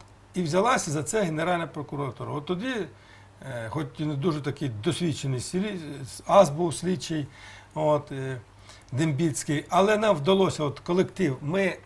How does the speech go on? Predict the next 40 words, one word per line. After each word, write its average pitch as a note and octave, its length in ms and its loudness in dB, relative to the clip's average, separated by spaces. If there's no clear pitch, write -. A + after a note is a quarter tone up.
знаєте, F3+ 300 4
ми D#3+ 120 4
переконались F#3 600 2
зразу, C3 360 2
я C#3 120 0
то B2+ 100 -6
був B2 160 -4
переконаний, C#3+ 600 -2
а C#3+ 240 4
С C#3 120 -4
Б C3 120 0
Ушники, F#3 600 -2
от B2 160 -4
Дембіцький, D#3+ 500 -2
ми F#3+ 100 0
переконалися, F#3 720 2
ну F3 240 0
і C3+ 60 -6
пан E3 200 0
Микола, F#3 380 0
як D#3 120 0
заступник E3 500 -4
генерального D#3+ 440 0
прокурора, D3+ 380 -4
переконали, E3+ 680 0
що - 160 -4
там G3 380 6
не D#3+ 100 -2
все G3 200 2
так G3 220 -2
просто. D3+ 420 -2
І E3+ 80 0
є F3+ 200 4
підстави G#3 460 8
вважати, E3 320 0
що D3+ 120 -10
це D#3 120 -8
вбивство. B2+ 460 -6
І - 20 6
от G3 120 0